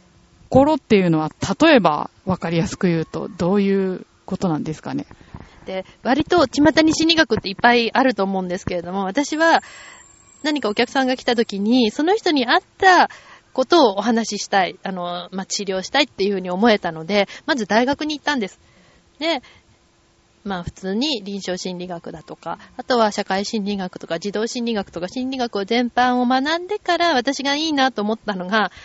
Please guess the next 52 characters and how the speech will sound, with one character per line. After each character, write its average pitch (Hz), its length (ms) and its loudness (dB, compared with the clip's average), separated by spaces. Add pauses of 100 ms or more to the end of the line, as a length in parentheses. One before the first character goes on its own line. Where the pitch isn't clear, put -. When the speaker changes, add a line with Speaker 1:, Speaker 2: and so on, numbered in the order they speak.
(320)
Speaker 2:
ち 311 60 -4
ょ - 20 -8
っ - 0 -
と 220 160 2
マ 220 280 2
ニ 277 140 6
ア 262 60 0
ッ 330 80 4
ク 285 80 -2
な 240 120 2
ん 233 40 0
で 233 100 4
す - 60 -4
け 262 80 4
れ 254 60 4
ど 214 60 0
も、 220 60 4
認 302 220 2
知 - 100 -10
行 233 180 2
動 214 180 2
療 214 200 0
法 202 160 -2
っ 170 60 -8
て - 180 -16
い 185 80 -10
う、 185 80 -12 (280)
ま 302 160 0
あ、 - 20 2
現 254 260 -2
在 240 240 0
を 196 80 -6
視 - 100 -12
点 196 220 -8
に 185 100 -10
し - 80 -16
た、 185 240 -4 (440)
え 185 60 -10
っ - 20 -12
と、 175 120 -10
行 202 200 -4
動 196 160 -4
療 190 180 -4
法 185 160 -6
な 165 140 -12
ん 156 80 -16
で - 80 -14
す - 80 -20
け 175 100 -12
れ 165 100 -8
ど 180 120 -10
も、 262 260 0